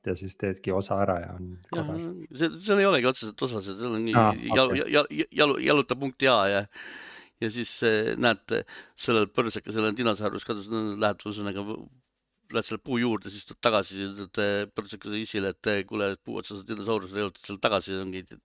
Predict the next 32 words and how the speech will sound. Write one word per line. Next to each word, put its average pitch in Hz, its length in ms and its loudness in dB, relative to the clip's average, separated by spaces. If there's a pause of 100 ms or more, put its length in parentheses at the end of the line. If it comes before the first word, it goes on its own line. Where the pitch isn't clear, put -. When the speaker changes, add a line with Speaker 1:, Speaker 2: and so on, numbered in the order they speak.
(580)
Speaker 2:
dinosaur 104 400 -2
puu 110 240 -8
otsas - 240 -8
käest 110 320 2
ja 104 80 2
ongi 104 240 0
achievement - 400 -4
olemas 98 260 0
ja 117 60 -4
ongi 104 240 -4
sul 104 160 -6
see 101 160 -4
kuradi 101 160 -6
päevane, 98 400 0
kuradi 98 240 -6 (560)
päevane 98 320 0
achievement 104 320 -6
tehtud. 110 320 -6 (1300)
Et, - 220 -14 (100)
äh, 85 160 -2
see - 220 -4
oli 101 100 2
nagu 92 180 -4
see 95 140 -8
põhjus, 107 240 0
miks 98 180 -14
ma 104 80 -10
selle 98 140 -4
Peppa 110 260 -6
Pigi 101 220 -6
võtsin, 104 320 -8
ma 107 40 -4